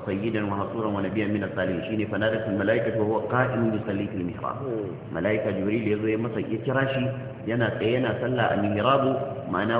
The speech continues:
Speaker 1: wajen sallarsa a gidansa. Sai ce, "Allah ya nemi ka albishir da zaka samu ɗa mai suna Yahya." Kaji, kaji, kaji, kaji, kaji.
Speaker 2: Na'am.
Speaker 1: A suratu Maryam,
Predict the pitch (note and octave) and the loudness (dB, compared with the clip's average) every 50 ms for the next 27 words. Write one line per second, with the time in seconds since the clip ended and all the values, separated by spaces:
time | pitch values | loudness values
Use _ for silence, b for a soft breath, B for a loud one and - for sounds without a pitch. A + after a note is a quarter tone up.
0 | B2 B2 B2+ A#2+ A#2+ B2 C3+ C3 C3 A#2+ A2 - - A2 A2+ G#2+ - - - - | 2 2 2 2 2 0 0 0 2 2 2 2 2 2 2 2 0 -2 -4 -4
1 | - - - - G2+ G2 F#2 A2 A2 A#2 A2+ A2+ - - D2+ - - - - - | -6 -8 -8 -4 -4 -2 0 0 0 2 0 0 0 0 -2 -2 -2 -4 -8 -10
2 | - - - - - - - G#2 G#2 - A#2 E2 F#2+ A2+ A2 G#2+ G#2+ G#2+ A2 G#2 | -10 -12 -12 -12 -10 -6 -6 -4 -4 -2 0 0 2 2 2 2 2 2 2 0
3 | G#2 A2 - - - G#2 G#2 G#2+ A2+ G#2+ F#2+ G#2 G#2+ - - G2+ G2 F#2+ G2 A2 | 0 0 0 -2 -2 -2 -2 -2 -2 0 0 0 0 0 0 -2 -2 0 0 0
4 | - - A2+ A2+ A2 G2 F2+ F#2 F#2+ F#2+ G#2 G#2 G2+ F#2+ F#2 F2 D#2+ E2 F2 F2 | 0 -2 0 0 0 -2 -2 -2 -2 -2 -2 0 0 0 -2 -2 -2 -2 -2 -2
5 | - G#2+ G#2+ G#2 G#2 - A2+ G#2 G2 G#2 - - G#2 G2 G2 - - G2+ F#2 - | -2 -2 -2 -2 -2 -2 -2 -2 -2 -2 -2 -4 -4 -4 -2 -2 -2 -2 -2 -2
6 | - G2+ F#2+ F2+ - - - - - - - - - A2 A2+ A#2 G#2 F2+ - - | -2 -2 -2 -4 -4 -6 -8 -10 -10 -12 -12 -10 -8 -6 -4 -4 -4 -6 -8 -12
7 | - - - - - - - - - - - - - - - - - - - - | -14 -14 -14 -14 -14 -14 -14 -14 -14 -14 -14 -14 -14 -14 -14 -14 -14 -14 -14 -14
8 | - - - - - - - - - - - - - - - - - A#2 A#2 B2 | -14 -14 -14 -14 -14 -14 -14 -14 -14 -14 -12 -8 -4 -4 -4 -2 0 2 2 2
9 | A#2+ A#2+ A#2 G#2+ A2+ A2+ A2+ G#2+ | 2 2 2 2 2 4 2 2